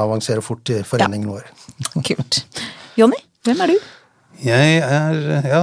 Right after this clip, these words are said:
Speaker 3: heter jo Jonny Færbu og har vært med i Mage og Tarm siden tjue fjorten.
Speaker 2: Mm.
Speaker 3: Blitt med sentralt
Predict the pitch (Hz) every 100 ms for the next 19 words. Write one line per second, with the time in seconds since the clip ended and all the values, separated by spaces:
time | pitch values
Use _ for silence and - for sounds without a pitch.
0 | 165 151 - 143 143 143 131 139 135 131
1 | 147 208 180 165 165 170 170 - - 82
2 | - 80 - _ - 120 127 131 135 113
3 | 113 117 110 117 - 113 113 - 104 -
4 | 117 - - 202 - 202 170 185 _ _
5 | _ - - - - - - - 147 123
6 | 123 117 _ _ - 127 123 131 110 -
7 | 117 110 131 143